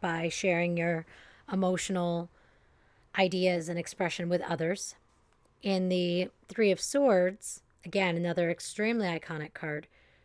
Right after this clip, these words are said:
you have, you have some, some emotional trauma to deal with. You know, that's, you, you take your,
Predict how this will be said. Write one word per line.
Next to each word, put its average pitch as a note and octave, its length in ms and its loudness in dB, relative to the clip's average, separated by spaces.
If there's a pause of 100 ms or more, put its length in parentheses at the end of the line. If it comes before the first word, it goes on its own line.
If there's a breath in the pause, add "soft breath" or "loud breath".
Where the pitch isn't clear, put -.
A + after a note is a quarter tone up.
(580 soft breath)
you G3+ 280 0
have, F3+ 580 -2 (400)
you G3+ 120 -2
have G3 160 -2
some, A3 480 0
some A3+ 180 -2
emotional A3+ 460 0
trauma A#3 420 0
to E3+ 60 -4
deal - 220 -10
with. - 280 -16 (1400)
You E3 160 -6
know, E3+ 120 -2
that's, - 540 -6 (640)
you, F3+ 340 -2
you F#3+ 160 -2
take G#3 360 -2
your, G3 500 4